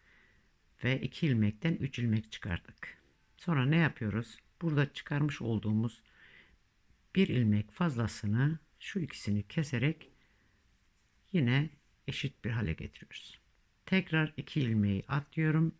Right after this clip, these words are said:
ara boşluğuna giriyorum, bir ilmek çıkarıyorum, bir tane arttırıyorum ve iki ilmeğimi de bu şekilde örüyorum. Ve şu iki ters ilmeğimi düz olarak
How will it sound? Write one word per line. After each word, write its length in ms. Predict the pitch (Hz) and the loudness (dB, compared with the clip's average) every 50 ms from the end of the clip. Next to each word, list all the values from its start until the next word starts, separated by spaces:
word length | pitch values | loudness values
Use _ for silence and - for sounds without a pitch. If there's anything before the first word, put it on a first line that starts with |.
| _ - | _ -4
ara 280 | 117 117 123 120 107 | -2 -2 0 0 -2
boşluğuna 420 | 117 117 - - - 131 131 131 131 | -2 -4 -6 -4 -2 -2 0 0 0
giriyorum, 480 | 127 127 135 139 135 139 143 147 143 _ _ _ - - - - - - _ _ _ _ _ _ _ - | 0 2 2 2 2 4 2 0 0 _ _ _ -20 -20 -20 -20 -20 -20 _ _ _ _ _ _ _ -2
bir 100 | 127 123 | 0 2
ilmek 340 | 104 107 107 107 110 107 - | 4 4 6 4 4 2 -2
çıkarıyorum, 500 | - - - 113 95 92 92 85 76 - - _ _ _ _ _ _ _ _ _ _ _ _ - - | -8 -6 -4 -2 0 0 0 0 -2 -6 -12 _ _ _ _ _ _ _ _ _ _ _ _ 0 2
bir 220 | 180 175 147 - | 2 2 2 0
tane 260 | - - 104 92 92 | -2 -2 0 0 0
arttırıyorum 720 | - - 127 139 139 - - 131 147 156 151 147 156 156 156 - - _ _ _ _ _ _ _ _ _ _ _ _ _ - | 0 0 -2 -2 -2 -4 -6 -2 0 2 4 4 2 2 0 -4 -12 _ _ _ _ _ _ _ _ _ _ _ _ _ -4
ve 100 | 135 - | -4 -2
iki 260 | - 139 - - 151 | -2 -6 -4 0 0
ilmeğimi 540 | 143 120 113 110 110 110 104 101 101 104 - | 2 2 4 4 4 4 4 4 2 2 0
de 200 | 131 143 143 139 _ _ - - | 0 -2 -2 -4 _ _ -12 -10
bu 60 | 135 | -10
şekilde 420 | - - 104 - 101 104 139 127 | -6 -6 -8 -8 -6 -6 -4 -4
örüyorum. 360 | 117 104 101 - - - - _ _ _ _ _ _ _ _ _ _ _ _ _ _ _ - _ _ - - _ _ _ _ _ _ _ _ _ _ _ _ _ _ _ _ _ _ _ _ _ _ - - - 160 | -4 -4 -4 -6 -8 -10 -16 _ _ _ _ _ _ _ _ _ _ _ _ _ _ _ -20 _ _ -20 -20 _ _ _ _ _ _ _ _ _ _ _ _ _ _ _ _ _ _ _ _ _ _ -18 -8 -2 0
Ve 160 | 156 156 156 | 0 0 0
şu 260 | - - - 208 320 | -2 -2 -2 -2 -2
iki 340 | 247 - - - - 196 - | -2 -4 -6 -4 -6 -8 -6
ters 400 | - - 175 170 143 - - - | -2 0 0 0 0 -2 -6 -4
ilmeğimi 580 | 117 110 101 101 101 98 95 98 117 123 - | 0 2 2 4 4 2 2 2 0 0 0
düz 160 | - 165 139 123 | -2 -2 0 0
olarak 600 | 107 98 104 104 - 131 147 - - - - | 0 0 0 0 -2 -4 -8 -8 -12 -20 -20